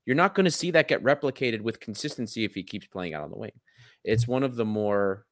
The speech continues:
um, frustrating things about Pep B L and his usage so far, at, at the very least this season. So, and, eh, regards with, I'm happy that we got the win, you know, a w-, the big win against Panathinaikos, and three nothing, I would consider a pretty,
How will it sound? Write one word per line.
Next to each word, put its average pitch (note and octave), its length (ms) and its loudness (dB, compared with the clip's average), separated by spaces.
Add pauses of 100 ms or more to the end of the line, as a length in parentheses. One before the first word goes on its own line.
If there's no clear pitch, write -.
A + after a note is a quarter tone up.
um, F2 560 -2 (280)
frustrating A2+ 560 2
things F2+ 440 -4
about E2 360 -2 (300)
Pep - 220 -2
B F#2 160 -2
L F2 480 0
and E2+ 400 -8
his F#2 300 -8
usage G2 480 -4
so E2 160 -4
far, D#2 500 -2
at, F#2 220 -6
at - 80 -10
the F2 60 -14
very D#2+ 200 0
least - 240 -8
this - 140 -8
season. F2 380 -4 (600)
So, F#2+ 560 4
and, G#2 300 0 (520)
eh, C3 160 -14
regards C3+ 800 8
with, C3 300 -2
I'm A#2+ 180 2
happy F3+ 300 2
that C#3+ 160 2
we C3+ 80 0
got A#2+ 180 6
the G#2+ 80 -2
win, G#2 380 -2
you F#2+ 100 -8
know, E2 260 -6
a F2 60 -2
w-, G2+ 180 -8
the G2+ 140 0
big D3 260 2
win C#3+ 180 6
against A#2 300 4
Panathinaikos, G2 640 0
and A#2 100 -10
three F3 180 -4
nothing, D3 360 -2
I F#2 120 2
would F#2+ 180 -4
consider F#2 400 -4
a D#2+ 60 -2
pretty, F2+ 260 -8